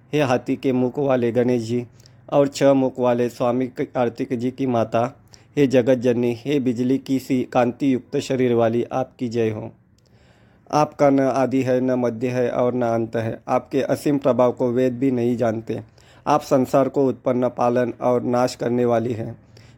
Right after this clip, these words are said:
विश्व को मोहित करने वाली और स्वतंत्र रूप से विहार करने वाली हैं। पति को इष्ट देव मानने वाली श्रेष्ठ नारियों में, हे माता, आपकी प्रथम गणना है। आपकी अपार महिमा को हजारों सरस्वती और शेष जी भी नहीं कह सकते।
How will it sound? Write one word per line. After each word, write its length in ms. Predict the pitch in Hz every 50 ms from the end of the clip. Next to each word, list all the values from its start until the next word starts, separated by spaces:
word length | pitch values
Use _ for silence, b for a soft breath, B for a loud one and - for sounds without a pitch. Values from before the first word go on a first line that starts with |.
| b 143
विश्व 320 | 147 139 - 151 147 143
को 160 | - 151 143
मोहित 340 | 131 131 127 127 131 135 -
करने 280 | - 131 120 123 123 123
वाली 340 | 120 120 120 120 123 120 - - -
और 160 | 131 131 127
स्वतंत्र 500 | - - 135 127 - 135 131 135 135 139
रूप 180 | 123 123 117 113
से 200 | - - 127 123
विहार 340 | 123 123 120 123 123 123
करने 320 | 120 - 120 113 117 117 117
वाली 280 | 117 117 113 113 113
हैं। 240 | 113 113 120 117 - - - b b b b b b b
पति 220 | 147 143 143 160 151
को 180 | - 156 143
इष्ट 200 | 135 123 - -
देव 240 | 139 127 127 127 127
मानने 320 | 127 127 123 123 123 123 120
वाली 260 | 120 120 117 120 117
श्रेष्ठ 340 | - - 143 139 - - 143
नारियों 460 | 131 127 123 120 120 127 131 131 120
में, 160 | 123 123 120
हे 140 | 113 123 123
माता, 540 | 123 123 120 113 - 120 117 117 - b b b b b b b
आपकी 320 | 135 135 135 - - 143
प्रथम 400 | - 135 131 127 - 131 135 135
गणना 320 | 123 123 120 120 117 113 113
है। 260 | 110 117 120 123 - _ _ _ _ _ -
आपकी 280 | 135 139 139 - - 147
अपार 340 | 135 123 - 143 135 135 135
महिमा 340 | 131 127 123 123 123 123
को 160 | 120 - 123 120
हजारों 380 | 120 123 117 131 131 131 135
सरस्वती 600 | 127 - 135 120 127 120 - 135 117 - - 123
और 200 | - 127 131 127
शेष 260 | 117 - - 131 127
जी 180 | 120 117 127 131
भी 180 | 120 127 123 117
नहीं 260 | 117 113 117 135 143
कह 160 | 147 127 113
सकते। 440 | 110 - - - - - - -